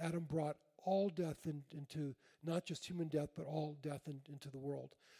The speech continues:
An old earth creation view would say the fall of Adam brought human death in, but you've got millions of years of carnivorous, carnivorous activity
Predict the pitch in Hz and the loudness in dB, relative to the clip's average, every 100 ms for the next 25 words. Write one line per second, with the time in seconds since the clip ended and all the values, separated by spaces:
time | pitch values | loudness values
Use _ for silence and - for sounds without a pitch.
0 | - - - 202 - 185 180 - - 233 | -20 -14 -2 -2 4 4 4 2 0 2
1 | 262 - 214 165 160 165 160 - 185 165 | 2 0 0 4 4 4 2 0 4 4
2 | 160 - - - _ 156 - 175 165 147 | 4 0 -14 -20 _ -6 2 4 6 2
3 | 160 165 165 147 _ - 165 147 - - | 0 0 0 -4 _ -2 -2 -2 -6 -10
4 | - 254 254 208 170 151 - 139 127 139 | 0 4 4 4 4 2 0 -2 -2 -10
5 | - - - - 139 170 180 165 190 - | -18 -20 -20 -20 2 6 6 4 0 2
6 | 180 165 165 185 202 208 180 165 156 175 | 2 2 4 4 6 4 0 0 6 6
7 | 175 160 - - 180 170 165 170 - - | 6 2 -8 -4 -2 0 -2 -2 -4 -4
8 | 165 170 175 180 - 151 - - 240 180 | 2 4 6 4 2 -2 -2 0 2 4
9 | 147 | 2